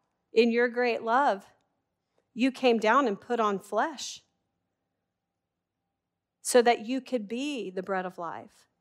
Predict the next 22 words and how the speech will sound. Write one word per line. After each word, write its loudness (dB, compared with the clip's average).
You -6
could 0
be -2
the -4
perfect -4
Passover -2
sacrifice. -6
You -2
could 0
be -2
for -2
us -4
living -4
water. -6
So 0
God, 8
I 4
pray 0
that 0
if -4
there 2
is 0